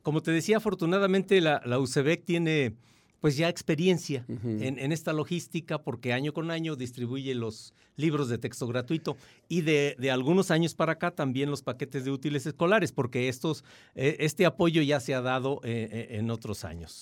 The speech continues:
Speaker 1: ¿sí?
Speaker 2: Correcto, qué interesante. Estoy platicando con el coordinador general de la ucbec, el maestro Raúl Iturralde Olvera. Hay otro tema, bueno, yo aquí apunté varias cosas, mi querido Raúl, aprovechando tu presencia y abusando un poquito también de,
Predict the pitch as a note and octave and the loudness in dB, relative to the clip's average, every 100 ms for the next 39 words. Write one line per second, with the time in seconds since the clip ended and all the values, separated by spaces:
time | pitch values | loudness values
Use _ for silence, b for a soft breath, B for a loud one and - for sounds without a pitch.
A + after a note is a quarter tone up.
0 | G2 G2 G2 G2+ - B2 A#2+ G#2+ G2+ A#2 | -6 -6 -6 -8 -2 0 2 0 0 -2
1 | A#2 A2+ B2 B2 A2+ B2+ B2+ B2 A2+ A#2+ | -2 -2 0 0 2 0 2 0 -2 -2
2 | A2 A2+ B2+ B2 A#2 B2 A#2+ A2 G#2 A2+ | -2 -4 -4 -2 -2 -2 -2 -2 -4 -2
3 | C3+ C3+ A#2 A2+ C#3+ C3 C#3 C3 B B | -2 0 -2 0 -2 0 -2 -2 B B
4 | B A2+ A#2+ C#3 C3 A#2 A2 B2 A#2+ A#2+ | B -2 2 2 2 0 -2 0 2 0
5 | - A2+ A2+ A2+ C#3 C#3 B2+ A#2 C3 C#3+ | 2 0 2 4 4 6 4 2 0 2
6 | D3 C3+ A#2 D3+ D3 E3+ D#3+ F3+ F3 F#3+ | 0 0 -4 0 0 0 -2 -2 2 2
7 | F3 D3+ C#3 E3 D3+ D#3 C3+ - D3 D3 | 2 2 -2 -2 -2 -2 -4 -4 -2 0
8 | C3+ B2+ D3 C3+ D3 C#3 C#3+ C#3 B2+ E3 | -2 -2 0 2 2 2 0 -2 -2 -2
9 | D#3+ B2+ A#2+ B2 C#3 D3+ D3 B2+ A#2 B | -2 -4 -2 -2 0 0 2 2 2 B
10 | B B B2 B2 A#2+ D3+ D3 D3 B2 B2+ | B B 0 0 -2 0 0 0 -2 -4
11 | C3 A#2+ A#2+ C3+ C3+ | -6 -4 0 2 0